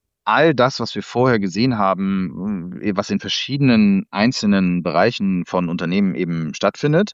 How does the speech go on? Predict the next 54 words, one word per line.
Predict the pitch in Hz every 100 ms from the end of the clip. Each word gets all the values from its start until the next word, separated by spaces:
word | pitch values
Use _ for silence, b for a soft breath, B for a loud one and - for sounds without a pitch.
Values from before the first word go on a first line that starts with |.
| b -
Ja, | 87 135
also | - 78
zum | 65 71
Beispiel | 71 -
Instagram | - 95 - 82 87 85 87 82 B B
mit | 113 101
ihren | 104 104
Katalogen, | - 90 73 73 67 65 57
ja. | 76 104 - B B B
WhatsApp | 87 104 - 101 95
irgendwie, | - 98 92 92
WhatsApp | 90 - 87
Business | 104 101 98 -
hat | 64
irgendwie | 76
auch | 65
einen | 82
Katalog. | 76 - 65 60 - -
Und, | 80 76 - B B -
äh, | 78 76
du | 71 82
hast | -
ganz | 98 95
viele | 117 120
Chats, | - - 78 -
die | 71
da | 71
drin | 69 69
liegen | 69 69 76 -
und | 82 - _
die, | 80
die | 78 82
kannst | 82 -
du |
auswerten. | 60 69 65 62 -
Und | 69 76
du | 82
hast | 82 85 -
Instagram-Sachen, | 90 80 85 80 80 78 78 71 80 85 80 67
äh, | 78 78
die | 82
du | 76
auswerten | 67 80 -
kannst. | - 78 -
Und | 78
du |
hast | 85
natürlich | 87 110 110
einen | 95
Business | 82 76
Manager | 76 78 76 80 78
und | 85
du | 82
hast, | 95